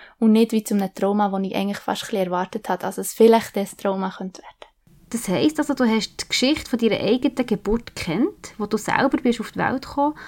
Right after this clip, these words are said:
Speaker 2: Und das ist eine schwierige Geburt gewesen. Das hat in dir eine Unsicherheit ausgelöst, dass wenn du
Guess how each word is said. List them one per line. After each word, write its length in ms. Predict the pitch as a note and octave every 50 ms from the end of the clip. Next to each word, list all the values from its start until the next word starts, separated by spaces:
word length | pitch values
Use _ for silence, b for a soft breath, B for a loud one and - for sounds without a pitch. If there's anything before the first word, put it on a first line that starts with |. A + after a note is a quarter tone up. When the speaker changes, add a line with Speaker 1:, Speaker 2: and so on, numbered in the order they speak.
| B B B B B B B
Speaker 2:
Und 160 | B A3+ A3+ A#3
das 120 | B3 A#3
ist 300 | B3 A#3 - - - - -
eine 100 | G#3 G3+
schwierige 480 | - F3 E3+ G3+ A3 C4+ C4 - C4+
Geburt 480 | C4+ - C#4 - - C4 C#4 - - -
gewesen. 260 | - - - C4 C4+
Das 180 | - B3+ A#3 -
hat 160 | G3 F#3 -
in 100 | G3+ F#3
dir 280 | - G#3+ A3 A3 - - - - -
eine 140 | - - -
Unsicherheit 960 | - F#3 A3 C4+ C4 - D4 C#4+ D4 - - D#4 C#4+ C#4 C4+ C#4 C#4 - -
ausgelöst, 840 | C#4 D4+ - - - - E3 F3+ A3 D4+ F4+ - - - - - - b b b b b b b b b b b
dass 180 | - G#3 -
wenn 140 | G#3 G#3 G#3
du 380 | G#3 A3 - A#3 A#3 A3+ -